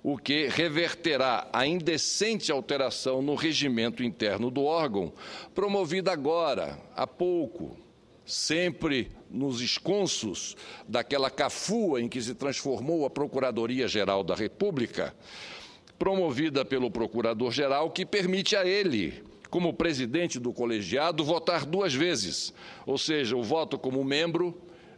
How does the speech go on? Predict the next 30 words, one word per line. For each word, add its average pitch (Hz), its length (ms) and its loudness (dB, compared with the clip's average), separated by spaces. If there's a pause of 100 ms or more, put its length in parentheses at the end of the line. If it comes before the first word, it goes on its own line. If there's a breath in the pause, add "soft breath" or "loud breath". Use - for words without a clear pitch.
e 156 120 0
o 135 60 0
voto 123 420 0
de 104 140 -2
Minerva. 101 580 2 (1700 loud breath)
Minha 170 220 2
expectativa 139 680 2
realmente, 131 440 2
senhor 123 240 0
presidente, 110 560 -2
senhoras 113 380 0
e - 60 -6
senhores 113 260 0
senadores, 110 840 0
é 123 80 0
que 147 160 -2
o 135 80 0
relator 151 540 2
e 135 40 2
o 127 80 0
presidente 123 640 0
da 113 140 2
C 117 160 0
P - 160 0
M 117 260 2
I 156 280 0 (600 loud breath)
não 226 540 0
cedam 139 720 2
às 120 140 2
pressões 135 800 0